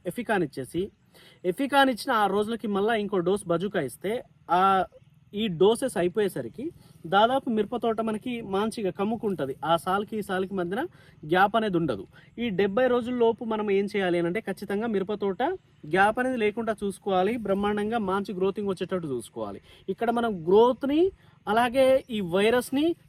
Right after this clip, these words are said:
సమపాలలో చూసుకుంటూ ముందుకు తీసుకెళ్ళాలి. అటు వైరస్ రాకూడదు, at the same time దోమ ఉండకూడదు, at the same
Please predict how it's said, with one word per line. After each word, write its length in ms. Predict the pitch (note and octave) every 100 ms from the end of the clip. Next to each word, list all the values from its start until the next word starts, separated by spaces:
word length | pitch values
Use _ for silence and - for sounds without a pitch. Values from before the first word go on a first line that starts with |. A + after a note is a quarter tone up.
| -
సమపాలలో 600 | G#3+ A3+ A3 A3 A#3+ B3+
చూసుకుంటూ 500 | A#3+ A#3+ - A#3+ A#3
ముందుకు 260 | A3 G3+ E3
తీసుకెళ్ళాలి. 560 | C3 - G#2+ F#2+ F2+ - _ _ -
అటు 340 | F3+ G#3+ G3+ F#3
వైరస్ 280 | F#3 G#3+ C4
రాకూడదు, 500 | A#3+ A#3 B3+ B3 C#4
at 220 | C4 F#3+ F#3+
the 60 | A3
same 140 | A3+ G#3+
time 200 | A#3 A3+
దోమ 300 | E3+ F3+ G#3+
ఉండకూడదు, 640 | A#3 A#3 A3+ A#3+ A3+ C#4 F#4 - - G#3
at 60 | G3+
the 60 | A3 A3+
same 160 | B3